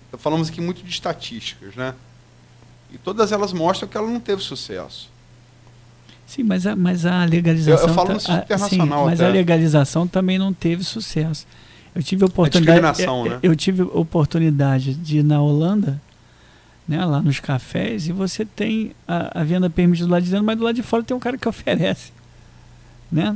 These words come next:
Speaker 2: num, num valor menor, talvez, né, acredito eu. Então,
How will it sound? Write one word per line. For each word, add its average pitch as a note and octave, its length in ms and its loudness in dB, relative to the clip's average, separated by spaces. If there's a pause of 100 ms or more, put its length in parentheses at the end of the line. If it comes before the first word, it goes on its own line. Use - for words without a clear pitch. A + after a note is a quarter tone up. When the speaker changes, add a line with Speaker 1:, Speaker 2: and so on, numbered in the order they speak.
(220)
Speaker 2:
num, E3+ 240 -6
num E3 280 -2
valor D3+ 680 2 (420)
menor, D3 720 2
talvez, C#3 580 -4
né, E3 220 -4 (460)
acredito D3 640 -2
eu. E3 200 0 (720)
Então, D4 220 -8